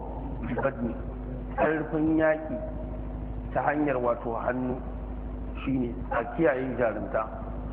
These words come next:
Allah ya baka sabati idan fitina ta taso ka tabbata. Ko kowa ya watsi, kai ba za ka watsi ba. Sai kenan. Idan ya zamanto kana da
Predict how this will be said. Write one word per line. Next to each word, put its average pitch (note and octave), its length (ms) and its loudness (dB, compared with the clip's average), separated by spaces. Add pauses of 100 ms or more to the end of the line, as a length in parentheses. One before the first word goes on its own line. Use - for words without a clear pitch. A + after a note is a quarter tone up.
(460)
Allah D3+ 260 6
ya B2 120 2
baka C#3 360 4
sabati B2+ 720 2
idan C#3 260 0
fitina C3 380 2
ta B2 100 -4
taso B2 320 0
ka B2+ 120 -2
tabbata. B2 480 0 (800)
Ko C#3+ 140 2 (100)
kowa C#3+ 240 6
ya C#3+ 180 8
watsi, C#3+ 320 4 (840)
kai D3+ 100 4
ba C#3 140 4
za C3 180 6
ka A2+ 60 -2
watsi A#2+ 300 4
ba. G2+ 120 -2 (1300)
Sai D3 180 2
kenan. G#2+ 320 -2 (640)
Idan C#3 180 0
ya D3 120 6
zamanto D3 440 2
kana D#3 300 4
da B2+ 100 0